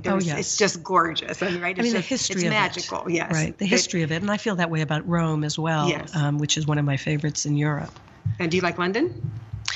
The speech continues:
Speaker 1: You know, it's, it's a dynamic place, but again, it's familiar.
Speaker 2: Right.
Speaker 1: It's a little
Speaker 2: I
Speaker 1: too
Speaker 2: agree.
Speaker 1: familiar. And maybe that just speaks to my quest for the unfamiliar, for the discovery.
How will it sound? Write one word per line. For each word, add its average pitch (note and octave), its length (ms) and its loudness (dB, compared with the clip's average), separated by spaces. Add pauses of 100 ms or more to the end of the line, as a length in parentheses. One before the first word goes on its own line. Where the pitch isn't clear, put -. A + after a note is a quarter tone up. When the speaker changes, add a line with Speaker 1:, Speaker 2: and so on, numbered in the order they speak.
(420)
Speaker 1:
You F4+ 140 0
know, G#4+ 160 0
it's, - 160 -4
it's D4 200 -2
a C#4 40 0
dynamic C#4 480 0
place, F#3+ 300 -2
but G3 100 -4
again, G3 280 2
it's E3+ 140 -2
familiar. F3 540 0
Speaker 2:
Right. E3 220 0
Speaker 1:
It's - 160 -10
a A3+ 40 -10
little F#3 120 2
Speaker 2:
I - 20 2
Speaker 1:
too F3 100 0
Speaker 2:
agree. E3+ 100 0
Speaker 1:
familiar. D#3 360 -2
And E3+ 100 0
maybe G3 200 0
that F3 200 0
just - 180 -2
speaks - 320 0
to D#3+ 180 0
my D#3+ 440 2 (760)
quest - 460 0
for D#3 500 -2
the E3+ 160 0
unfamiliar, C#3+ 800 0
for F3 100 0
the E3 100 2
discovery. D3 640 -2